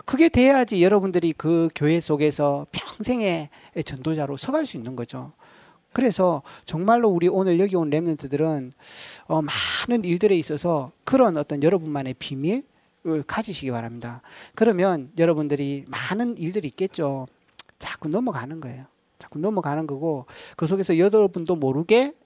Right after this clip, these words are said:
자꾸 커가는 거예요. 한 가지 이, 예, 얘기만 하고 끝내겠습니다. 그 아까 제가 얘기했던 이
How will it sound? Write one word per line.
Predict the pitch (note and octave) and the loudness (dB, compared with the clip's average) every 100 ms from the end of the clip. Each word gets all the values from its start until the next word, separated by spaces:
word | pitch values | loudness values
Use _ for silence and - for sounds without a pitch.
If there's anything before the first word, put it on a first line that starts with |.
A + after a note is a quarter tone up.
| - | -18
자꾸 | - - - | -18 -16 -14
커가는 | - F#3 D3+ E3 | -8 -6 -4 -6
거예요. | C3+ D3 D3+ - - _ _ _ _ _ - - - - - - | -8 -12 -18 -20 -20 _ _ _ _ _ -12 -10 -20 -18 -18 -6
한 | D#3 | 0
가지 | E3 F3 D#3+ C#3 D3 | 2 4 2 2 -4
이, | D#3 D3+ _ _ - | -10 -12 _ _ 0
예, | D3+ C#3 | 4 6
얘기만 | D3 F#3 D3+ | 4 2 2
하고 | C#3+ G3 | 0 -2
끝내겠습니다. | F#3+ E3+ D#3+ - C3+ B2 B2 C3 _ - - - - - _ _ | -4 -2 -2 -4 -10 -10 -12 -14 _ -20 -16 -16 -16 -20 _ _
그 | - D#3 E3 | 0 2 2
아까 | F3+ - G#3 | -2 0 2
제가 | F#3+ F3+ F3 F3+ | 2 4 4 4
얘기했던 | D#3 F3+ F#3 - | 4 2 0 0
이 | C#3+ | -4